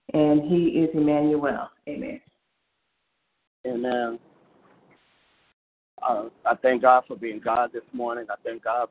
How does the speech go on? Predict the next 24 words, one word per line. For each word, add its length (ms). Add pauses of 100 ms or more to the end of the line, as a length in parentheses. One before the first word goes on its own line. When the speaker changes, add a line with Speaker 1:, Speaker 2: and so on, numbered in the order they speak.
Speaker 2:
for 200 (360)
each 220
and 100
every 220
one 180
of 120
you 260
and 100
all 160
the 100
prayers 460
that 160
you 120 (100)
prayed 340
over 220
the 180
years. 420 (640)
Um, 280 (100)
I'm 120
usually 340
most 340
grateful 400
for 100
God's 420